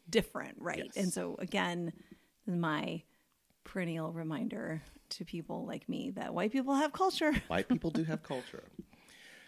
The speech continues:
Speaker 2: So Coach Prime, Deion Sanders,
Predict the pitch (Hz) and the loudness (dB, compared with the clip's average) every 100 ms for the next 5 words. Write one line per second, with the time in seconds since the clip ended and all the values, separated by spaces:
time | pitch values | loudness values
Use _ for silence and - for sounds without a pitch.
0 | - - - 160 139 139 135 - - - | -20 -10 2 6 8 8 6 2 -8 2
1 | 196 214 - - 95 85 90 87 110 117 | 6 6 6 2 4 4 2 4 4 4
2 | 113 - 78 71 71 73 - | 2 -2 -2 -2 -4 -4 -10